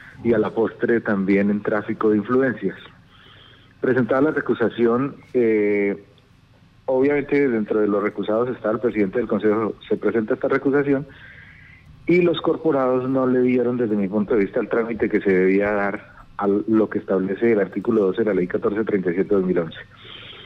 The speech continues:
Con ese y otros argumentos, entre esos que los dos concejales tienen presuntamente contratadas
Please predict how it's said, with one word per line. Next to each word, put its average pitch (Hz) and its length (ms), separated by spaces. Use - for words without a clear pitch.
Con 131 220
ese 165 220
y 170 60
otros 160 260
argumentos, 147 640
entre 107 360
esos 127 220
que 107 380
los 113 200
dos 120 160
concejales 117 560
tienen 120 300
presuntamente 120 760
contratadas 104 680